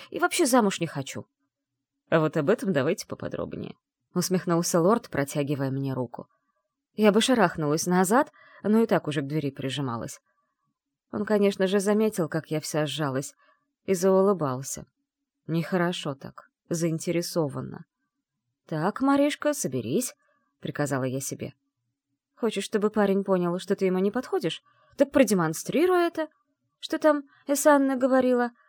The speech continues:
За ним все бегают, чтобы отхватить его богатство? Так я сейчас продемонстрирую такую жадность и тягу к красивой жизни, что он сам меня домой отправит. А знаете, давайте знакомиться»,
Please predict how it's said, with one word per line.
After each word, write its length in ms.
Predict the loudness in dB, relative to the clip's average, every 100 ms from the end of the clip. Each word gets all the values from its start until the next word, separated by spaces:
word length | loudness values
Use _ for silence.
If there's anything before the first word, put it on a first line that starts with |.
| _ _ _ _
За 200 | 2 4
ним 140 | 4
все 160 | 2 2
бегают, 320 | 4 4 4
чтобы 220 | 4 2
отхватить 440 | 2 2 2 0 0
его 160 | 2
богатство? 560 | 4 4 2 0 -6 -6 _ _ _ _ _ _ -2
Так 200 | 4 6
я 80 |
сейчас 320 | 6 4 2 2
продемонстрирую 840 | 2 4 4 4 2 2 4 2
такую 540 | 0 -4 2 6 8
жадность 540 | 8 6 6 2 -2 -6 -18 0
и 100 | 0
тягу 320 | 6 6 6
к 80 | 2
красивой 480 | 2 2 2 4 4
жизни, 460 | 4 2 0 -4 -6 -20 -18
что 200 | 4 6
он 80 | 8
сам 200 | 8 8
меня 180 | 8
домой 260 | 6 6 4
отправит. 400 | 2 -2 -2 -6 _ _ _ _ _ _ _
А 100 | 4
знаете, 420 | 6 6 6 0 -6 _ _ _ _
давайте 440 | 6 6 6 2 0
знакомиться», 680 | -2 0 -2 -2 -6 -10